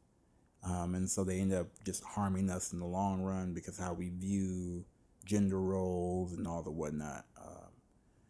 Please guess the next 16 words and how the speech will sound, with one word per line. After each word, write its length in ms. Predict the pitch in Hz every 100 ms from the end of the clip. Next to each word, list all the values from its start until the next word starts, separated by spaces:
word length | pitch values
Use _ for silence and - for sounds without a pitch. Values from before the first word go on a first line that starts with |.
| _ _ _
so 300 | - 98 92 -
it's 120 | 110 113
a 40 |
good 140 | 117
video. 420 | 104 98 98 95 90
I'll 120 | 101
put 440 | 113 104 98 -
the 60 | 92
link 260 | 92 92
in 220 | 92 87 85
the 80 |
description 640 | 82 85 - 90 90 - -
of 240 | 87 85
this 200 | 90 -
episode. 640 | 98 90 - 92 92 92 82 - - _ _ _ _
And 720 | 104 107 107 107 107 104 101